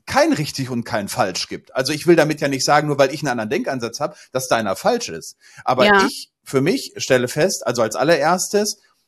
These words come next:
Speaker 1: ähm, wenn ich mir den Mietspiegel von Gera anguck, dann ist das kein qualifizierter, sondern ein einfacher Mietspiegel.
Speaker 2: Hm.
Speaker 1: Da sollten wir vielleicht nochmal anderweitig drüber diskutieren, was das eigentlich bedeutet und wie viel Wert das dann hat am Ende des Tages.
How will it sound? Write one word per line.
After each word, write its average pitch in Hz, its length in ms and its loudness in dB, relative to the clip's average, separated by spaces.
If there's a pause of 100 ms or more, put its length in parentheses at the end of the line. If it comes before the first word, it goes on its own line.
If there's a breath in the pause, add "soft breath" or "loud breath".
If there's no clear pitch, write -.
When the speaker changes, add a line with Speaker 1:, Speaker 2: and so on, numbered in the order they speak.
(240)
Speaker 1:
ähm, 135 480 0
wenn 135 160 2
ich 135 120 -4
mir 139 80 0
den 131 140 2
Mietspiegel 170 460 -2
von 147 180 -4
Gera 127 260 0
anguck, 175 480 -6 (140)
dann 135 160 0
ist - 140 -2
das 147 120 -4
kein 139 160 -2
qualifizierter, 165 800 -2
sondern 139 220 2
ein 104 80 0
einfacher 107 340 -2
Mietspiegel. 80 640 -6 (160)
Speaker 2:
Hm. 208 160 6
Speaker 1:
Da 190 80 6
sollten 113 300 2
wir 101 120 2
vielleicht 104 280 0
nochmal 101 420 0 (460)
anderweitig 120 580 0
drüber 117 220 -2
diskutieren, 113 500 -2
was 110 140 0
das 113 160 -2
eigentlich 110 280 -4
bedeutet 113 440 0
und 104 160 -4
wie 110 60 -6
viel 107 160 -6
Wert 127 180 4
das 151 120 0
dann 151 200 0
hat 196 180 0
am 147 140 -4
Ende 151 180 -4
des 151 160 -4
Tages. 190 380 -2